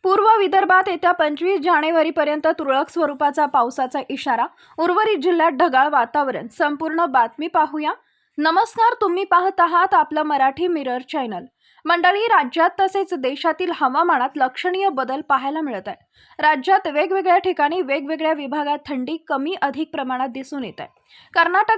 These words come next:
ते पूर्व विदर्भात तयार होत असलेल्या कमी दाबाच्या क्षेत्रामुळे गडचिरोली आणि चंद्रपूर या ठि-, जिल्ह्यांमध्ये तेवीस जानेवारीला तुरळक ठिकाणी हलक्या पावसाच्या सरी बरसतील असा अंदाज आहे.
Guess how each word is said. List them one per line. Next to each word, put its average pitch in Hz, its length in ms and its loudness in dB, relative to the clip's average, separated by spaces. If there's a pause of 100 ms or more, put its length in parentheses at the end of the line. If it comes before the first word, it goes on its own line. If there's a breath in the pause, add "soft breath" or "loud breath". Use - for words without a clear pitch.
ते 427 60 -2
पूर्व 381 360 0
विदर्भात 330 520 2
तयार 285 240 2
होत 311 220 -2
असलेल्या 294 360 -2
कमी 285 280 -4
दाबाच्या 262 500 -2
क्षेत्रामुळे 269 680 -4 (380 soft breath)
गडचिरोली 392 560 2
आणि 359 240 2
चंद्रपूर 302 480 0
या 277 180 2
ठि-, 277 240 -6
जिल्ह्यांमध्ये 285 600 -4
तेवीस 302 480 -4
जानेवारीला 269 640 -2 (320 soft breath)
तुरळक 381 340 4
ठिकाणी 381 340 0
हलक्या 330 360 0
पावसाच्या 302 520 0
सरी 311 280 -4
बरसतील 262 560 -6
असा 262 240 -2
अंदाज 220 380 -4
आहे. - 200 -8